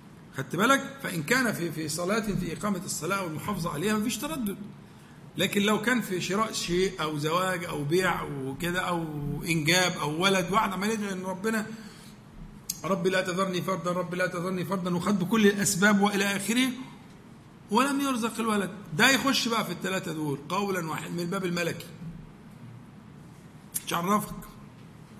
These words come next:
خدت بالك؟ فما كان من، مما يتعلق بالإيمان والدين فالحزم فيه والجزم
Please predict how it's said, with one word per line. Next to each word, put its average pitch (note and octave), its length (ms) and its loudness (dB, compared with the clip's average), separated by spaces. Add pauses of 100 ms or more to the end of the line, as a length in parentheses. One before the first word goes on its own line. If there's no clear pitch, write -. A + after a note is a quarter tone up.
(440)
خدت - 260 -12
بالك؟ G#3 280 0 (720)
فما E3+ 200 0
كان G#3+ 480 4 (680)
من، D#3 480 -4
مما F#3+ 260 2
يتعلق F3 540 0
بالإيمان E3+ 640 2
والدين G3+ 680 2 (160)
فالحزم F#3 640 4
فيه F3 560 2
والجزم G#3+ 760 6